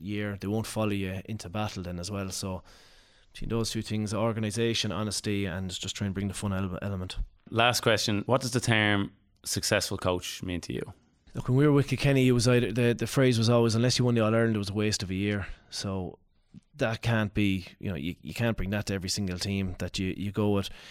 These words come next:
Speaker 1: For me, you either win, you win or you learn, basically. I know that, that great Coach Kavanagh book there as well that he had out there. It is a simple case of that, but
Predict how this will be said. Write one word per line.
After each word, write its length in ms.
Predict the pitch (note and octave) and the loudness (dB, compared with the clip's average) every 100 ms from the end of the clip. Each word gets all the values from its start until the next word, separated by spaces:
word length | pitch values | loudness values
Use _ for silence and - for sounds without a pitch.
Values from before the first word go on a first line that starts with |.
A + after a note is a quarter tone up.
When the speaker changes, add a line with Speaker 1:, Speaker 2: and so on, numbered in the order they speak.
| - | -6
Speaker 1:
For 140 | - A2 | 2 4
me, 140 | B2+ | 6
you 380 | B2+ B2+ F#2 A#2 | 6 4 4 4
either 180 | A2+ A2 | 4 4
win, 380 | A2+ C3+ C#3 B2 - - - - - - _ - | 4 4 4 2 -4 -18 -18 -18 -20 -20 _ -6
you 140 | G#2+ | 2
win 180 | C3 D3+ | 4 6
or 40 | |
you 160 | B2+ A#2 | 6 6
learn, 380 | A2+ A#2+ A#2 F2+ - - | 6 6 4 0 -6 -2
basically. 500 | G#2 G#2+ G2 G#2+ G#2+ | 0 0 -2 -2 0
I 40 | |
know 120 | A2+ | 0
that, 200 | A2 G#2 | -2 -2
that 180 | A2 - | -6 -6
great 520 | A#2+ A2 G#2+ - - - | -4 -2 -4 -6 -10 -12
Coach 280 | - A2+ G#2 | -8 -8 -6
Kavanagh 320 | A2+ A2+ A2 | -4 -2 -2
book 280 | G2 A2+ - | -2 -2 -2
there 180 | A2+ G#2 | -2 -2
as 120 | G2+ | -2
well 160 | A2 A2 | 0 0
that 120 | G2+ | -2
he 60 | G2+ | -4
had 160 | G#2+ | -4
out 160 | G#2 - | -4 -4
there. 280 | A2 G#2+ G#2 | -6 -6 -6
It 140 | A2+ | -2
is 200 | B2 G#2 | -2 -2
a 40 | |
simple 320 | G2 A#2 - F#2 | -2 -4 -6 -8
case 320 | G#2+ G2+ F#2+ | -4 -4 -4
of 100 | F2+ | -4
that, 260 | G#2+ G#2 - | -2 -4 -4
but 180 | G2 | -8